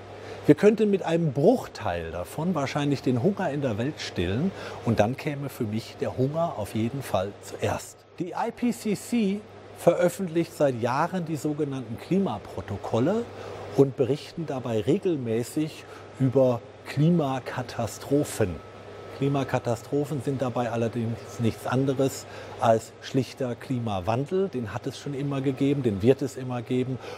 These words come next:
und den werden wir als Menschheit wohl auch kaum aufhalten. Es sei denn, wir wollten morgen sämtliche verfügbare Atombomben gleichzeitig zünden, dann könnte das wahrscheinlich dramatisch wahr werden. Aber ich glaube, da reden wir nicht drüber, das will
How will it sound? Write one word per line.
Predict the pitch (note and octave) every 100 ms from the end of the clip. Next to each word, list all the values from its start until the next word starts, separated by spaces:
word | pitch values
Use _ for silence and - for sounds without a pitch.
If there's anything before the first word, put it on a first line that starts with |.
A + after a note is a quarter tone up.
| -
und | A#2 A2
den | A#2
werden | A#2 B2 A#2+
wir | A#2 A#2+
als | A2 -
Menschheit | A2+ C#3+ C3 B2+ A2+
wohl | A#2+
auch | - A2
kaum | - A#2+ A#2+
aufhalten. | C3 C3 F#2 G2 C#3 C3+ - - -
Es | G#2
sei | A2+
denn, | A2+ A#2+
wir | A#2 A2+
wollten | A#2 A2+ A#2
morgen | G#2+ A#2 C3+ A#2+
sämtliche | A#2 A#2 C3+ - B2+
verfügbare | A#2 - C3 C3+ B2 A#2+
Atombomben | A#2 - A#2+ B2 B2+ B2
gleichzeitig | B2 A#2+ A2+ - B2+ C3
zünden, | - C#3+ C#3+ C#3+ C#3+
dann | A#2 B2 B2
könnte | B2+ A#2+ B2+
das | B2+ A#2
wahrscheinlich | A2+ A2+ G#2+ A2 G#2
dramatisch | A#2+ G#2 F#2 G2+ B2 -
wahr | A2 A2+
werden. | B2+ C3+ D3 - - - -
Aber | B2+
ich | A#2+
glaube, | B2 A2+ A#2
da | A2
reden | A#2 A#2+
wir | B2+
nicht | C3 A#2+
drüber, | B2+ B2
das | A#2 A2 A2+
will | A2